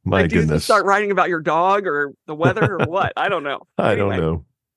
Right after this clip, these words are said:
Speaker 2: So he wrote a, a, a column for sixty-five years. I need to go check some of those out. So anyway, here we are, just, uh, actually two and a half, two and a half years. I said three and a half, but two and a half years after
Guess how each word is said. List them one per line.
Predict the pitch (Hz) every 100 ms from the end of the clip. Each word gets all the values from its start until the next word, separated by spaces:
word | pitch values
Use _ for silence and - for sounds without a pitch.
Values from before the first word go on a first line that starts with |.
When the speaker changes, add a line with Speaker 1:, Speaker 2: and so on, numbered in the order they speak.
| 240
Speaker 2:
So | 226
he | 240 226
wrote | 214 220 240 269
a, | 202 -
a, | 190 180 -
a | 180
column | 226 202 220 226
for | 190
sixty-five | 233 - 220 214
years. | 165 165 - _ _
I | 190
need | 208
to | 196
go | 165
check | - 165
some | - 143
of |
those | 135 143
out. | 139 - - -
So | 247
anyway, | 330 320 180 135
here | 165 240 311
we | 269
are, | 185 165 170 156
just, | 190 180 - - -
uh, | 151 139 143 - -
actually | 226 202 -
two | 302 320
and | 214
a |
half, | 165 156 _ _ -
two | 285
and | 302
a | 202
half | 156 156
years. | 135
I | 180
said | 269 -
three | 214
and | 196
a |
half, | 151
but | - -
two | - 277
and | 285
a |
half | 254 226
years | 208 160 151 - 170
after | 175 - 208 202